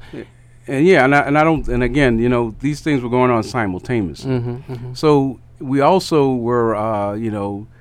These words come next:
Speaker 1: challenging the political scene altogether on the, on the, at the school. You know, uh, I remember one of the experiences I, I had is that we were asked to, uh, uh,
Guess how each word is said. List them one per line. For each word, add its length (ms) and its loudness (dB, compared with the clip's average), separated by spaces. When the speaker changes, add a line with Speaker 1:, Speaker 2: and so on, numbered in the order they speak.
Speaker 1:
challenging 1000 0
the 280 -4
political 460 -4
scene 280 -2
altogether 600 -8
on 220 2
the, 180 -6
on 240 -2
the, 180 -2
at 220 -6
the 100 -6
school. 460 -8
You 80 -4
know, 320 -2
uh, 300 -6
I 120 0
remember 640 2
one 380 0
of 100 0
the 60 -2
experiences 640 -2
I, 400 -4
I 20 -4
had 300 -2
is 140 -4
that 160 -4
we 360 -6
were 160 -2
asked 460 -2
to, 100 -4
uh, 420 -8
uh, 100 -8